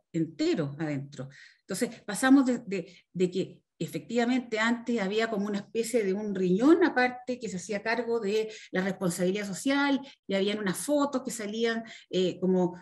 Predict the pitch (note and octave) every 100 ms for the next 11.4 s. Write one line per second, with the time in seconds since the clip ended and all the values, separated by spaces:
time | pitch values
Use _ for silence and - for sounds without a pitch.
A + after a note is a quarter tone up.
0 | - F#3+ F3 A#3+ A#3 G3+ C#4+ - - -
1 | - A3 G#3+ G#3 A3+ A#3+ - F4+ - _
2 | _ - A3 B3 C4 - - _ _ -
3 | D#4+ - E4 F4 F4 F4+ - E4+ D#4+ -
4 | D3 - _ G#3+ A#3+ C4 B3 B3 B3+ C#4+
5 | C#4+ D4 D4 - - - B3+ B3 A3 A#3+
6 | C4+ C4 B3 B3 B3 B3+ B3 A3+ G3 -
7 | F#3 D#3 C#3+ C#3 - - - _ _ -
8 | G#3 - - A#3+ D4+ G4 E4 B3+ B3 A#3+
9 | A3+ B3 B3+ A#3+ A3 F#3+ - G3 F#3+ F#3+
10 | B3 D4+ A3 G3 G3 F3+ G#3+ G#3+ A3+ G3
11 | A3 G#3+ G#3